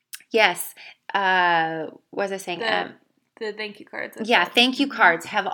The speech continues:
Speaker 1: always worked for me. We have
Speaker 2: Mm-hmm.
Speaker 1: a coupon on them for their next purchase, but it has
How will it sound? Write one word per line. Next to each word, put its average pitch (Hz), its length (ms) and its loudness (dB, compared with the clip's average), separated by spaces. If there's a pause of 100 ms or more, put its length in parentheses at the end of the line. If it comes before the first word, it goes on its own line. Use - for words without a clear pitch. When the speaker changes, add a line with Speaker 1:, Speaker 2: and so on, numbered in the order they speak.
(100)
Speaker 1:
always 196 440 0
worked 170 260 -10
for - 120 -12
me. 170 200 -6
We 180 120 -4
have 185 200 0
Speaker 2:
Mm-hmm. 175 120 2
Speaker 1:
a - 40 -20
coupon 233 580 -6
on 214 240 -2
them 226 200 0
for 196 200 -4
their 175 180 -2
next 170 600 -6 (120)
purchase, 185 680 -4 (380)
but 202 160 -2
it 202 200 0
has 202 420 -2